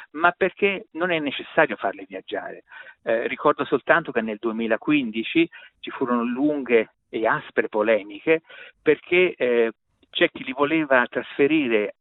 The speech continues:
al, a Milano per l'Expo, ma era un Expo che aveva tutt'altri temi, eh,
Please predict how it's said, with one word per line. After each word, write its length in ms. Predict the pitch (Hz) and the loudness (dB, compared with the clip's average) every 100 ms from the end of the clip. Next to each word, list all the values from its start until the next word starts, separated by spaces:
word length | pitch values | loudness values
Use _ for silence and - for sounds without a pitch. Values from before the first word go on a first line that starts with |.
| - | -8
al, 340 | 127 113 107 | -4 -2 -2
a 140 | 104 120 | -4 -6
Milano 460 | 139 143 110 110 | -2 2 2 2
per 160 | 110 120 | 0 -2
l'Expo, 500 | 113 - - 107 - _ _ _ _ _ _ - - - - | -2 -8 -12 -12 -14 _ _ _ _ _ _ -20 -20 -20 -18
ma 220 | - 151 156 | -4 2 4
era 140 | 160 | 4
un 140 | 139 127 | 0 -8
Expo 480 | - - 180 196 - _ _ | -12 2 2 2 -4 _ _
che 100 | - | 0
aveva 200 | 123 156 | 2 2
tutt'altri 520 | - - 107 - - | -2 -2 -2 -2 -6
temi, 480 | - 180 113 110 110 | 0 2 0 -6 -10
eh, 500 | - 113 110 107 110 | -6 -6 -2 -2 -4